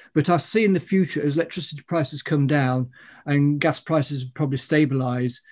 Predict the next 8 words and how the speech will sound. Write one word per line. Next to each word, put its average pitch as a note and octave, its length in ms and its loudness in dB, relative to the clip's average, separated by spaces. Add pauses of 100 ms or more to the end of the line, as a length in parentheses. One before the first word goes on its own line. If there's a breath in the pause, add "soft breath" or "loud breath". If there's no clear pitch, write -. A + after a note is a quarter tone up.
(160 loud breath)
there'll D3 180 4
become D3 300 -2
a D#3 60 0
point E3 360 -2
when C#3 160 0
it C#3+ 200 -2
becomes C#3+ 600 -2 (220)
e-, - 80 -6